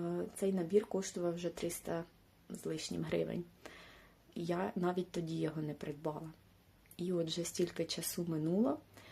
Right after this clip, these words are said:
е, я зрозуміла, що потрібно його все ж, е, придбати, щоб він був у моїх запасах. Е, та, ну, мабуть, розпочинати вишивати.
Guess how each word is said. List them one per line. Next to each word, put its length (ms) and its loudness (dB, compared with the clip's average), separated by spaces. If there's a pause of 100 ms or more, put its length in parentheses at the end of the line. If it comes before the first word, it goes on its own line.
(400)
е, 220 0
я 220 2
зрозуміла, 640 2
що 180 -2
потрібно 560 4
його 520 4 (160)
все 320 -2
ж, 220 0 (200)
е, 80 -6 (520)
придбати, 560 2
щоб 220 2
він 220 12
був 360 8
у 240 6
моїх 420 6
запасах. 720 2 (920)
Е, 280 0 (260)
та, 300 2
ну, 120 8
мабуть, 480 2
розпочинати 800 4
вишивати. 760 6